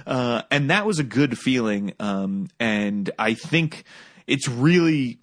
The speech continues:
important when you're making a product. Uh, and I think the Ack Inc book does the exact same thing. Uh, it introduces people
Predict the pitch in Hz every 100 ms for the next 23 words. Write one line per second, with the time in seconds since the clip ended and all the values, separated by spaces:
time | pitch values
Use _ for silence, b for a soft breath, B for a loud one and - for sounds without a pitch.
0 | - 156 151 151 147 127 127 120 110 117
1 | 131 123 107 113 98 95 92 - - 113
2 | 98 95 110 113 113 180 190 165 170 180
3 | 208 120 - 127 110 123 113 - - 139
4 | - - - 139 127 110 - 175 160 90
5 | - - B 160 B 120 107 98 - _
6 | - - - 135 143 165 - 135 117 151
7 | - 120 - 123 104 110 107